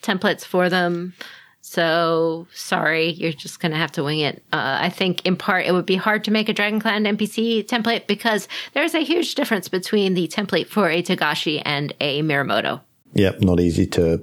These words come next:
Speaker 2: to sort out. Aye, yeah,
Speaker 1: That's
Speaker 2: so
Speaker 1: it. <laughs> We've gone long enough.
Speaker 2: Some people, uh, you know, the, the, the complaints about this book have basically come down to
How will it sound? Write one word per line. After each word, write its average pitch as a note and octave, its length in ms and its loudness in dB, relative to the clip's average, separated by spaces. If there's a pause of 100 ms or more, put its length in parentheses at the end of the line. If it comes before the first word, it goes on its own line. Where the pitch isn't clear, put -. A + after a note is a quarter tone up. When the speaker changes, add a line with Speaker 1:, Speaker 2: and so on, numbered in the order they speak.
(120)
Speaker 2:
to D#2+ 340 2
sort - 260 0
out. E2+ 280 0 (1200)
Aye, E3 580 4
yeah, E3 460 2
Speaker 1:
That's B3 160 -6
Speaker 2:
so C#3+ 240 2
Speaker 1:
it. C#3+ 1600 -2
<laughs> - 0 -
We've G4 280 0
gone B3+ 200 0
long C4 200 0
enough. G#3 320 -4 (500)
Speaker 2:
Some G#3 220 4
people, G#3+ 300 4
uh, C3+ 100 2
you C#3+ 160 2
know, G2 80 2
the, G2 140 2
the, A2+ 260 2
the - 160 0
complaints G3+ 320 0
about D#3+ 160 0
this G#2 100 0
book A2 160 2
have C3+ 80 -2
basically A2 320 2
come G2 220 2
down G2 220 2
to F2 600 2